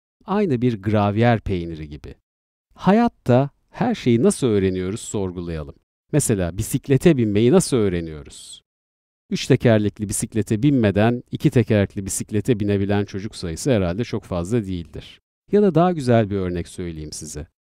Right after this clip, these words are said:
Bir müzik enstrümanını çalmayı öğrenirken birinci şarkıyı tam olarak çalmadan başka bir şarkıyı çalmaya başlıyor muyuz? Ya da her şarkıyı yarım yamalak ilk beş on saniyesini çaldığımızda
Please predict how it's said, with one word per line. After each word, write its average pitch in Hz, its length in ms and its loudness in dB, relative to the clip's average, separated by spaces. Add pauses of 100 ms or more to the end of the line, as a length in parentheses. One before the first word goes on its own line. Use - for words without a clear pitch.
(160)
Bir 202 180 0
müzik 151 320 -2
enstrümanını 101 880 0 (340)
çalmayı 120 500 2
öğrenirken 92 640 -4 (840)
birinci 196 360 2
şarkıyı 95 720 0 (380)
tam 214 200 2
olarak 107 420 -2
çalmadan 95 680 0
başka 101 360 2
bir 143 60 -6
şarkıyı 101 440 -2
çalmaya 98 460 -2
başlıyor 127 420 -4
muyuz? 85 420 -12 (440)
Ya 131 140 6
da 107 100 6
her 156 240 4
şarkıyı 107 540 0
yarım 120 320 4
yamalak 98 680 -2
ilk - 340 -6
beş 120 220 2
on 151 120 0
saniyesini 98 680 0
çaldığımızda 95 920 0